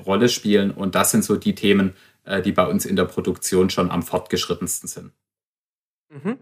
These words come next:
Speaker 2: okay. Und sowas wie Scraping oder Crawling von irgendwelchen Plattformen, von Kununu bis hin zu was es mittlerweile alles so gibt da draußen,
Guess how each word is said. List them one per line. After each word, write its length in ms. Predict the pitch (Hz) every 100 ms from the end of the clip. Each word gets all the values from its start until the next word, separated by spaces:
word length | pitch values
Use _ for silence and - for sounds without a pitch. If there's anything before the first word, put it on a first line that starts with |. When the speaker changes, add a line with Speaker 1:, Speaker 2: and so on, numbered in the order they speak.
| -
Speaker 2:
okay. 380 | 156 - 214 - - - - - _ _ _ _ _ _ _ _ _ _
Und 180 | 180 165
sowas 360 | 170 175 170 151
wie 320 | 160 165 151
Scraping 1040 | - - - 143 147 - - 220 233 254 - _ _ _ _
oder 220 | 143 135
Crawling 840 | 123 - 139 143 196 196 196 208 214
von 520 | - 151 147 139 139
irgendwelchen 640 | 151 156 135 139 135 143 127
Plattformen, 880 | - 135 147 - - 147 151 147 143
von 400 | - 151 147 -
Kununu 960 | - 202 151 147 185 175 170 165 160
bis 280 | 143 147 147
hin 260 | - 147 147
zu 340 | - 143 139
was 260 | 135 170 -
es 260 | 151 151 -
mittlerweile 540 | 160 156 139 147 143
alles 260 | - 151 143
so 140 | 139
gibt 240 | 123 180 185
da 80 |
draußen, 560 | 165 143 160 190 208 226